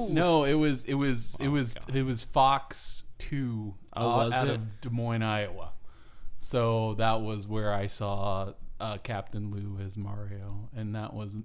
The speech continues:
Speaker 2: that was amazing. That, you had to wake up at, like, six A M for it, though.
Speaker 1: You gotta earn that.
Speaker 2: Yeah, you gotta earn it. <laughs> Like
Speaker 1: Um, so
Speaker 2: <laughs>
Speaker 1: we're way off track here. I'm gonna pull it back, uh,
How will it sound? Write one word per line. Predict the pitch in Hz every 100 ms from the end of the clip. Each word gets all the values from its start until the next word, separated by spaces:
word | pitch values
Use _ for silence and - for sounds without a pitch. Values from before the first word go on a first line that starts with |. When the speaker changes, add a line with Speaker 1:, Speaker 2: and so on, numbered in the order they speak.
| -
Speaker 2:
that | 107
was | 104
amazing. | 101 104 101 95 95 95 98 -
That, | 107
you | 127
had | 131 131
to |
wake | 127 127
up | 123 117
at, | 113
like, | 101
six | - 135 110 117
A |
M | 101 107 107
for | 107 98 92
it, | 85
though. | 87 85 87 110 - - - - -
Speaker 1:
You | 113 147
gotta | 131 98 -
earn | 101 85 87
that. | 90 87
Speaker 2:
Yeah, | 113 110
you | 107 135
gotta | 147 110 98
earn | 113 101
it. | 87 -
<laughs> | - - -
Like | - 143
Speaker 1:
Um, | 165 175 160 - 220 160
so | 190 185
Speaker 2:
<laughs> | 180
Speaker 1:
we're | 190 180
way | 226 226
off | 202 180 -
track | - 147 131 -
here. | 139 127
I'm | 139
gonna | 147 147
pull | - 156 160
it | 143 123
back, | 113 110 107 - - - -
uh, | - 123 120 110